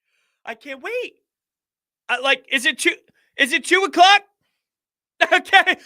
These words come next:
Is it two o'clock yet? Cause I'm ready for leading off with Broats. I'm waiting. I, like, come on, people. It's ten o'clock now. You're telling me I got four hours? I gotta wait four hours? What the hell am I gonna go do?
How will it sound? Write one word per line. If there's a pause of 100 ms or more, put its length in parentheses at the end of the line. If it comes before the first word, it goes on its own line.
(100)
Is
it
two
o'clock
yet? (880)
Cause
I'm
ready
for
leading
off
with
Broats. (440)
I'm
waiting.
I, (240)
like,
come
on,
people. (580)
It's
ten
o'clock
now. (320)
You're
telling
me
I
got
four
hours?
I
gotta
wait
four
hours?
What
the
hell
am
I
gonna
go
do?